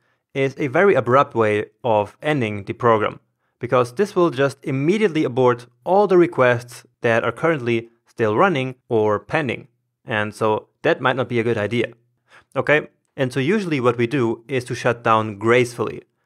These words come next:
where we first close the server and only then we shut down the application.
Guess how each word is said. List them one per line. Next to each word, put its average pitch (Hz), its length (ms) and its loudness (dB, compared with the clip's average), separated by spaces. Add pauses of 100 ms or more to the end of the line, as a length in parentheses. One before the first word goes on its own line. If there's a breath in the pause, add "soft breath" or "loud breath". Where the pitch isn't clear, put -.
(140)
where 117 300 2
we 117 100 0
first 165 400 0
close 117 300 0
the 117 80 -8
server 131 520 0 (180)
and 131 180 -2
only 175 200 4
then 120 380 0
we 117 240 -2
shut 113 280 -6
down 107 260 4
the 104 140 -6
application. 104 600 -8